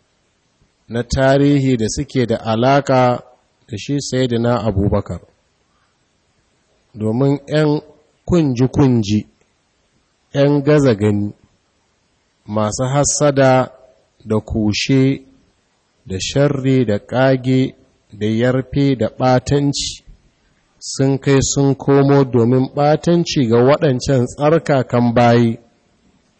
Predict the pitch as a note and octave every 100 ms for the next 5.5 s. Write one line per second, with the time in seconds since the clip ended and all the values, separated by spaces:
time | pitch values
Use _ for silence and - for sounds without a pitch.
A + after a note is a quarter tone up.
0 | _ _ _ _ - C3 C#3 C#3+ C3+ B2
1 | C#3 B2 G2+ C3 B2 - B2+ B2+ C3 C3
2 | B2+ A#2+ D3 D3+ A#2+ A2 - C3 C3 -
3 | _ _ _ _ _ - A#2+ A#2 A2+ A#2
4 | A2+ A#2 A#2 A2 G#2+ C#3 C3+ C3 A2+ G#2+
5 | G2 G2+ G2+ G#2 F2+